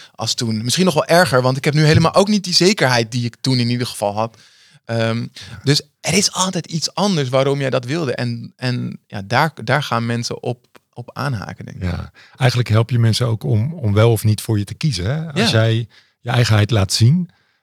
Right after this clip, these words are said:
Speaker 2: dan kan een ander, een, een potentiële klant, kan even voelen, checken of die nou een blog leest of een, of een vlog. Ja, je stem hoort, een podcast.
Speaker 1: Ja.
Speaker 2: Even voelen bij zichzelf. Hey, ik,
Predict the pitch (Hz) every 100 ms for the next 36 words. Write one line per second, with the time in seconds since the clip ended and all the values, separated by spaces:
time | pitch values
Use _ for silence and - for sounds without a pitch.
0 | _ 110 107 110 110 107 104 117 123 127
1 | 131 127 185 110 107 - 101 - 123 123
2 | 120 113 107 101 95 131 127 120 117 -
3 | 117 - 107 - 85 82 85 78 95 -
4 | 98 98 101 - 90 104 85 95 80 104
5 | 104 - 87 90 85 - 107 101 101 98
6 | 98 - 101 98 127 135 104 - - -
7 | - 131 98 104 - 131 123 117 107 98
8 | 117 123 165 127 139